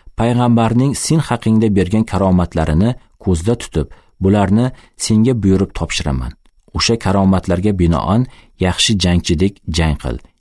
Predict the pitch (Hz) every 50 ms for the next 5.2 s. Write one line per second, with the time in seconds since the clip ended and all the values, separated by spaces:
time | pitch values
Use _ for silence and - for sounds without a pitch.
0 | _ _ _ 92 87 80 82 82 78 69 69 - - - _ _ - 95 101 90
1 | 101 98 87 90 117 123 123 - - 98 - - 82 85 82 82 85 85 - -
2 | - 78 - - - - - _ - 65 60 - _ - _ _ _ _ _ _
3 | - 76 87 92 87 85 87 98 107 107 - - - _ _ - _ - 117 131
4 | 135 - 110 107 95 104 107 101 101 98 95 101 113 - - - 78 - - -
5 | 76 67 64